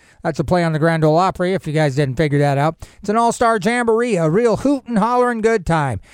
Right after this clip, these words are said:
Join us for a night of live performances for some of the area's most talented singer-songwriters, including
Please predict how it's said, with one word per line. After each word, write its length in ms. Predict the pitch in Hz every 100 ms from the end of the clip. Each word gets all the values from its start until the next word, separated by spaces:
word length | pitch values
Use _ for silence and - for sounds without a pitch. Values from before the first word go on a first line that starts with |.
| -
Join 200 | - 190
us 100 | 208
for 100 | 202
a 60 | 185
night 180 | 196 196
of 60 |
live 220 | 185 190 151
performances 540 | 139 190 190 185 208
for 60 | -
some 140 | 185
of 80 | 165
the 80 | 165
area's 240 | 165 156
most 240 | 151 143
talented 340 | 170 151 143 123
singer-songwriters, 760 | - 156 131 175 185 214 208
including 500 | 208 190 285 285 202